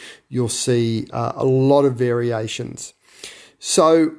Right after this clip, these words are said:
I guess what I like to say is, uh, I look at the minimum. So the minimum you would wanna be writing would be between three and five hundred words, okay?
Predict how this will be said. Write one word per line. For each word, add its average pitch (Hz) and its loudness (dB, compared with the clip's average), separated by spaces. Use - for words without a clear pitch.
I 165 0
guess 240 -4
what 339 0
I 180 4
like 143 2
to 143 -6
say 123 -2
is, 123 -2
uh, 120 -4
I 143 0
look 190 2
at - -6
the 143 0
minimum. 117 -2
So - 0
the 151 0
minimum 196 0
you 151 0
would 139 -2
wanna 135 2
be 131 -4
writing 120 -2
would 117 -4
be 123 -2
between 127 -4
three 131 -2
and 120 -6
five 120 -4
hundred 110 -10
words, - -10
okay? 131 -2